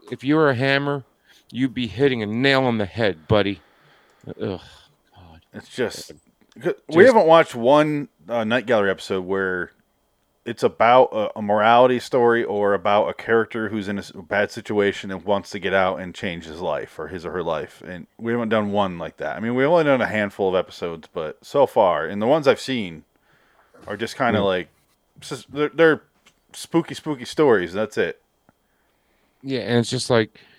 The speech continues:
Speaker 1: the th-, one thing you can say about the T Z is, you know, there's a lot of episodes where the, the, you know, the, uh, theme and, and the s-, and the story and everything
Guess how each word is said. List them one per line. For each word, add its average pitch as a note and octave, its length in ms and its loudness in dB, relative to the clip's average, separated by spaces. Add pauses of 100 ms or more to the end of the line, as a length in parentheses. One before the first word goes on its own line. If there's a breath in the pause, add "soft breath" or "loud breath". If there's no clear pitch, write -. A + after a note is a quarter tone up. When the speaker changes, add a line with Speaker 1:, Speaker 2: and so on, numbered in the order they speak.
(160 soft breath)
Speaker 1:
the C#3 120 0
th-, - 120 -10
one G3 240 2
thing F#3 220 -2
you D#3+ 160 -4
can D3+ 120 -6
say C#3+ 220 0
about B2 200 -2
the A2 80 -6
T A#2 340 -4
Z G2 360 -4
is, F#2 580 0 (600 soft breath)
you G#2+ 120 0
know, F#2+ 280 0
there's G2+ 280 0
a E2+ 80 -12
lot G2+ 520 -2
of A2 140 -6
episodes F#2+ 760 -2
where F#2 400 -2 (300)
the, F#2 460 -4 (200)
the, F#2 180 -12
you G2 140 -6
know, F2 220 -6 (260)
the, F#2+ 320 -4
uh, F#2+ 240 0
theme A2 580 -4 (300)
and, F#2+ 320 -8 (260)
and F#2+ 380 -10
the F2 60 -12
s-, - 200 -14
and F#2+ 220 -8
the F2 40 -8
story G2+ 460 0
and F2+ 80 -6
everything F2 480 -8